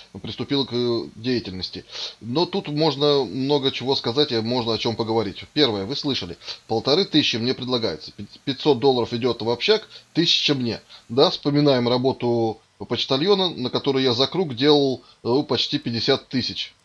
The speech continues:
Здесь же я получаю всего одну тысячу. И то, э, тут есть другой аспект. Во-первых, очень криво работает навигатор.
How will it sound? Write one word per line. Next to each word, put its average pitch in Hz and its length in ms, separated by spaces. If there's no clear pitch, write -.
Здесь 123 360
же 139 100
я 160 100
получаю 143 540
всего 131 400
одну 127 340
тысячу. 113 560
И 127 100
то, 110 680
э, - 40
тут 170 220
есть 143 320
другой 143 340
аспект. - 360
Во-первых, 170 340
очень 151 240
криво 147 260
работает 131 440
навигатор. 123 500